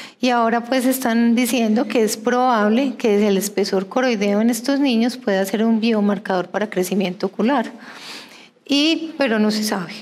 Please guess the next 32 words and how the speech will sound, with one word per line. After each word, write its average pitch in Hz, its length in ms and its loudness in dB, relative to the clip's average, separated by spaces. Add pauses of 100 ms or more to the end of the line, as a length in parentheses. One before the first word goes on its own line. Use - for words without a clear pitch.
(320)
Y 247 180 2
que 269 180 0
si 277 200 0
de, 247 400 -2
que 262 160 0
si 262 100 0
tal 277 220 0
vez 247 240 2
ese 269 200 2
monitoreo 226 1120 2 (400)
y 226 140 2
esa 208 200 2
valoración 208 920 2
de 233 160 2
ese 240 380 -2
espesor 254 720 0
pueda 214 300 0
identificar 208 1000 0
un 208 100 2
riesgo 220 340 2
de 226 120 0
miopía 202 500 0
alta. 180 240 -2
Esto 190 200 -4
está 226 160 -2
en 220 100 2
estudio, 269 600 0
por 214 140 -2
eso 214 180 0
no 226 100 2
les 220 160 0
traigo 226 380 0